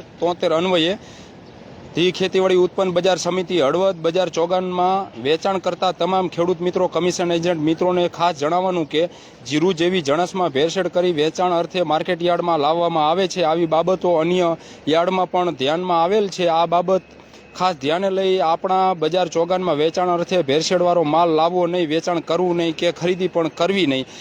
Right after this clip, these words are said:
પરંતુ જે લોકો આવું કરતા હતા, તમારી ધ્યાનમાં હતું, તમને ખબર હતી કે આનું હતું, તો એની સામે તમે કોઈ કાર્યવાહી કરી નથી. અને ઉપરથી જે છે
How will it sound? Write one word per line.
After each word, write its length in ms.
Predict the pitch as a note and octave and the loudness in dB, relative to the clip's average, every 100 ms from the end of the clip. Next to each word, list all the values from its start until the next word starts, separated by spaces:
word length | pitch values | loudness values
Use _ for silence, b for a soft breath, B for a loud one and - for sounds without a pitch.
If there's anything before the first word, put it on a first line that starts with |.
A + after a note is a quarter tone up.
| B | B
પરંતુ 420 | D#3 E3+ E3 E3 | -2 -2 0 -2
જે 160 | C#3+ E3 | 2 2
લોકો 280 | F3 F3+ | 2 2
આવું 220 | F#3 F3+ D#3+ | 2 0 0
કરતા 340 | E3 F3+ G3 | -2 0 -2
હતા, 180 | F#3+ F3 | 0 -2
તમારી 340 | E3 E3+ D#3+ | 0 0 -2
ધ્યાનમાં 480 | B2+ B2+ E3 G3 F3+ | -2 -2 0 2 0
હતું, 200 | E3+ E3+ | 0 -4
તમને 280 | D#3 D#3+ D3+ | -2 -2 -4
ખબર 320 | - F3 G3 | -2 -2 0
હતી 220 | F3+ F3 | 0 -2
કે 100 | D#3+ | 0
આનું 300 | D#3 D#3+ F3 | 0 2 0
હતું, 240 | E3+ F3 E3+ | -2 -2 -2
તો 80 | |
એની 200 | D#3 E3+ | -2 0
સામે 280 | E3 F3 F3 | -2 -2 -2
તમે 240 | D#3+ E3 E3+ | -4 -2 -2
કોઈ 180 | E3 | -2
કાર્યવાહી 460 | D3+ D#3 E3+ F3 D#3+ | 0 0 0 0 0
કરી 280 | C#3 E3 G3 | 0 0 0
નથી. 300 | D#3+ D#3 D3 B B | -2 -2 -8 B B
અને 200 | D#3+ D#3+ | -2 0
ઉપરથી 720 | D#3 E3 G#3 F#3 G3 F#3 F3+ | 0 2 0 -2 -4 -4 -4
જે 200 | D#3 D#3+ | -2 -2
છે 200 | D#3+ G3 | 0 0